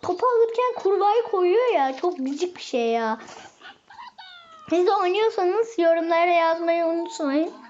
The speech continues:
Videonun başında dediğim gibi, aslında demedim. Ee, bu, buna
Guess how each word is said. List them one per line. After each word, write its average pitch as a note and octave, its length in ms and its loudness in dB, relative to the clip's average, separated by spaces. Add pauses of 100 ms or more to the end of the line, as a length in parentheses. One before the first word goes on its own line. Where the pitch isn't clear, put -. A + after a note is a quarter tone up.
(2250)
Videonun F4 520 2
başında F4+ 560 0
dediğim F4+ 600 4
gibi, F4 420 0 (720)
aslında D#4+ 520 0
demedim. E4+ 500 2 (440)
Ee, C4 420 0 (420)
bu, F4+ 380 2
buna F4+ 560 2